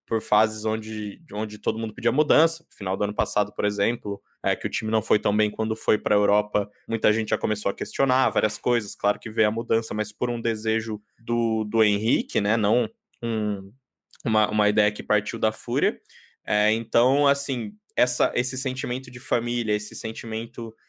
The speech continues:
é, de tá todo mundo muito próximo, de ser, pô, a gente vê direto,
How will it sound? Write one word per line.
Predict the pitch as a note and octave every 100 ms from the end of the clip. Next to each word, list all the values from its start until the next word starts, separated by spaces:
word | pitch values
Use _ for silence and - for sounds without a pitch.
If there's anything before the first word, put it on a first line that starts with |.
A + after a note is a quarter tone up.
| _ _
é, | G2+ A2
de | G#2+
tá | - A2+
todo | A2+ B2
mundo | B2 B2 B2+
muito | B2+ C3
próximo, | - A2+ A#2+ A#2 - A2
de | G#2 A2
ser, | - - B2+ B2
pô, | G#2+
a |
gente | G#2 G#2+ G#2
vê | A2
direto, | A2+ A2+ A2+ A2+ G#2